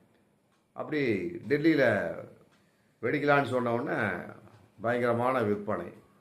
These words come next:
ஏழாயிரம் கோடிக்கு இந்த வருஷம் வித்திருக்கிறாங்க பட்டாசு. குட்டி ஜப்பான், சிவகாசி. இன்னைக்கு வந்து தயாரிப்பாளர்களும் மத்தபடி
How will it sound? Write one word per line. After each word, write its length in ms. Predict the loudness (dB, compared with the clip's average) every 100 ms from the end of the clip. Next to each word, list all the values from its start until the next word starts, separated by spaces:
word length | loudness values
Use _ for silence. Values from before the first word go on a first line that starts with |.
| _ _ _ _
ஏழாயிரம் 580 | 0 4 6 6 6 2 0
கோடிக்கு 320 | -2 -4 -2
இந்த 120 | 0 0
வருஷம் 340 | -2 -6 -6 -8 -12
வித்திருக்கிறாங்க 500 | -14 -12 -10 -8 -10 -12
பட்டாசு. 360 | -10 -10 -10 -14 _ _ _ _ _ _ _ _ _ _ -18
குட்டி 280 | -18 -12 -8 -2
ஜப்பான், 420 | -2 -2 -4 -4 -12 -6
சிவகாசி. 600 | -4 -2 -2 -4 -10 -20 _ _ _ _ _ _ _ _ _
இன்னைக்கு 220 | -10 -6 -4
வந்து 180 | -4 -2
தயாரிப்பாளர்களும் 1080 | 2 2 2 -2 0 0 0 -2 -4 -6 -8 -8
மத்தபடி 440 | -6 -4 -2 -2